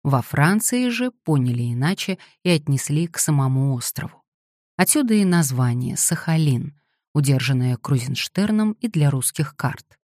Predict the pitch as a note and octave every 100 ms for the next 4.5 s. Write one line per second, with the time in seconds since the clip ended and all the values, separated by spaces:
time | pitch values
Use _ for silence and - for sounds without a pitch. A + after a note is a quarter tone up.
0 | _ _ _ _ _ - E3+ C#3+ D3 -
1 | B3 A3 C3 - D3+ - D#3+ G#3+ G3 D3
2 | C#3+ C#3 E3 E3 C3+ - C#3+ C#3 C#3+ D3
3 | - A3+ - - _ A3 A3 A3 G3+ G3
4 | B2+ - - -